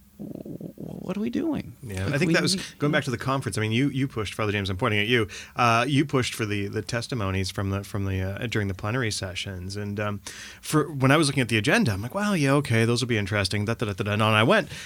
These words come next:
Speaker 2: And, uh, you know, first of all, yeah, they were interesting. Not only were they interesting, they were powerful. But not only were they powerful, what, what really brought home for me and what I heard from others was,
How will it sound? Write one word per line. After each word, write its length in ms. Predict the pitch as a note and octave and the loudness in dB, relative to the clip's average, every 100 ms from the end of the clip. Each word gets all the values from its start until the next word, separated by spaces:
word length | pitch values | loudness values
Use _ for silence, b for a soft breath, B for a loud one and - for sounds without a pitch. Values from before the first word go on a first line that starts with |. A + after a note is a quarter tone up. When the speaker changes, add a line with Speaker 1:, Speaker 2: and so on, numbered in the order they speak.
| B | B
Speaker 2:
And, 280 | C3+ C3+ D3 D3 | 2 4 4 0
uh, 140 | E3+ - | -6 4
you 100 | D3+ | 4
know, 100 | D3 | 6
first 260 | G3 A3+ | 6 4
of 40 | D#3 | 4
all, 160 | B2+ C#3+ | 4 4
yeah, 220 | C3+ A2+ | 2 4
they 120 | B2 | 4
were 160 | A2 A#2 | 4 2
interesting. 580 | D3 - G#2 G2+ G#2 A2+ | 2 2 2 0 0 4
Not 160 | G3 | 4
only 120 | G3 | 6
were 80 | B2+ | 6
they 100 | A2+ | 4
interesting, 340 | C3+ D3 G#2 G#2 | 2 0 0 -2
they 60 | |
were 80 | G2+ | -4
powerful. 720 | - - - D#3 F#3+ E3 A#2 | -6 -6 -2 0 2 0 0
But 140 | G#2+ D3+ | -2 -2
not 100 | A3+ | 0
only 120 | B3+ | 2
were 100 | F#3 | 2
they 120 | D3 | 2
powerful, 760 | - - E3+ F#3+ D3+ - - B B B | 0 0 4 4 2 -4 -8 B B B
what, 160 | C3+ C#3+ | 0 2
what 160 | D3+ D#3 | 2 2
really 220 | E3 F#3+ | 2 2
brought 240 | D3+ C#3 | 2 0
home 160 | B2+ C#3 | 2 0
for 140 | C#3+ | 0
me 160 | C3+ C3 | 2 4
and 80 | A2+ | 4
what 100 | G#2+ | 2
I 40 | |
heard 240 | A2 E3+ | 0 -4
from 220 | - B2 - - | -2 -4 -6 -4
others 460 | E3 D3+ G2+ G#2 | 0 0 0 -2
was, 180 | B2 A2+ | 0 0